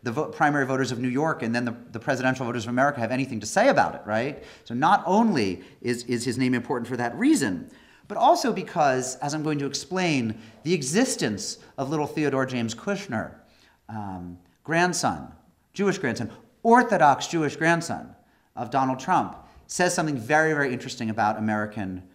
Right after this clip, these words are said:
religious politics today. In some families,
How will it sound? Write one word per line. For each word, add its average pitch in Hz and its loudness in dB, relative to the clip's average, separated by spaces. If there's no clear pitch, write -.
religious 101 -10
politics - -14
today. - -16
In 190 2
some 269 2
families, - -4